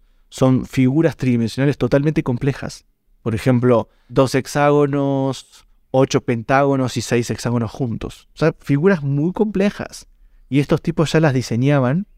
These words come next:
¿no? Y a-, armaban ese diseño que mil años antes que los pitagóricos. También entendamos esto. También a nivel cronológico, Pitágoras lo descubre en el trescientos, quinientos antes de Cristo, seguramente por una influencia de alguna escuela esotérica egipcia, seguramente.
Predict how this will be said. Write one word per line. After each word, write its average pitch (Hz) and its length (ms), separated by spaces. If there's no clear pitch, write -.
¿no? 170 220
Y 135 300
a-, 123 160
armaban 147 500
ese 147 160
diseño 156 500
que 123 380
mil 175 400
años 196 260
antes 175 220
que - 100
los 123 120
pitagóricos. 117 880
También 135 260
entendamos 139 440
esto. - 480
También 127 280
a 160 60
nivel 139 240
cronológico, 147 580
Pitágoras 156 460
lo 123 80
descubre 151 360
en 131 60
el 113 80
trescientos, 147 500
quinientos 127 300
antes 127 180
de 113 120
Cristo, 156 480
seguramente 135 560
por 117 140
una 117 200
influencia 123 540
de 113 60
alguna 120 440
escuela 131 460
esotérica 127 480
egipcia, 127 400
seguramente. 135 760